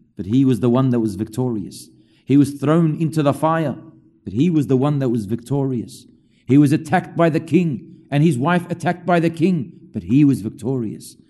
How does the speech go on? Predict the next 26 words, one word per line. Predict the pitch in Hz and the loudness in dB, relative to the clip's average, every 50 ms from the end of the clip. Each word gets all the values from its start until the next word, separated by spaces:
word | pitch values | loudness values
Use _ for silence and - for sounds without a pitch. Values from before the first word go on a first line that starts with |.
| _ _ _ _ | _ _ _ _
He | - 131 143 | 0 0 0
traveled | 139 - - 185 180 165 170 170 - | 2 2 2 4 4 4 2 0 -2
from | - 175 175 165 - | -2 -4 -4 -4 -4
country | - - 202 202 190 - - 202 214 208 202 - - - - | -4 0 0 0 0 0 -2 -2 -2 -2 -2 -6 -12 -8 -4
to | - 190 | -2 -2
country, | - - - - 208 190 - - - 147 107 - - - - - - - _ _ _ _ | -2 -2 0 2 2 2 2 0 -2 -2 -2 -4 -8 -16 -20 -20 -20 -20 _ _ _ _
but | - 101 | -8 -4
he | 95 151 156 | 0 0 0
was | 135 - - - | 0 -2 -4 0
still | 127 147 175 170 135 | 4 6 6 6 6
victorious. | 104 123 - - - 151 165 160 139 123 113 104 - - - - - - - _ _ _ _ _ _ _ _ _ _ _ _ _ _ _ _ _ _ _ _ _ _ _ _ _ _ _ _ _ _ _ _ _ _ _ _ _ _ _ _ _ _ _ _ _ _ _ _ _ _ _ _ _ _ | 2 -2 -4 -4 -2 -2 -2 -2 -2 -4 -6 -8 -10 -14 -20 -20 -20 -20 -20 _ _ _ _ _ _ _ _ _ _ _ _ _ _ _ _ _ _ _ _ _ _ _ _ _ _ _ _ _ _ _ _ _ _ _ _ _ _ _ _ _ _ _ _ _ _ _ _ _ _ _ _ _ _
When | - 113 117 127 | -4 0 2 4
you | 131 131 | 4 4
are | 127 | 4
with | 127 147 139 135 | 4 4 2 0
Allah | 135 127 135 139 139 | 0 0 0 -2 -2
subhanahu | 135 - - - - 139 139 135 127 117 | -4 -8 -8 -4 -2 -2 0 0 0 0
wa | 120 120 | 0 0
ta'ala, | 120 120 123 117 110 127 135 131 127 120 | -2 -2 -4 -6 -4 -4 -4 -4 -4 -6
nothing | 107 104 101 120 156 151 - 143 127 113 | -6 -4 -4 -6 -6 -6 -6 -6 -6 -6
can | - 113 117 110 | -4 -4 -4 -4
go | 117 113 107 | -2 -2 -2
against | 104 95 107 104 104 - - | -2 -2 -4 -6 -6 -8 -14
you. | - - - _ _ _ _ _ _ _ _ _ _ _ _ _ _ _ _ _ - | -20 -20 -20 _ _ _ _ _ _ _ _ _ _ _ _ _ _ _ _ _ -10
But | 98 117 120 | -6 -6 -4
know | 98 127 135 147 143 135 127 110 - - | -2 -2 0 2 2 2 0 -2 -4 -10